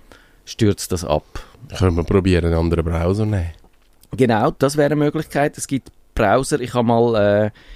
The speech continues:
Speaker 1: verschiedene Browser vorgestellt, mobile. So surfen sie unterwegs am schnellsten, hat der Tipp geheissen.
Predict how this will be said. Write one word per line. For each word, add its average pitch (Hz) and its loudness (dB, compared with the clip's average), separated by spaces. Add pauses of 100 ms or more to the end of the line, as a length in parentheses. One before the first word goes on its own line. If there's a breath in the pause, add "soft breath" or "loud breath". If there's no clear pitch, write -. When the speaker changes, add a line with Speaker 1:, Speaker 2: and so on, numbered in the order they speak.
(540 loud breath)
Speaker 1:
verschiedene 113 0
Browser 107 0
vorgestellt, 127 0
mobile. 135 0
So 135 0
surfen 120 0
sie 110 -6
unterwegs 107 -2
am 92 -2
schnellsten, 98 -4
hat 95 -6
der - -8
Tipp 101 -10 (200)
geheissen. 120 -2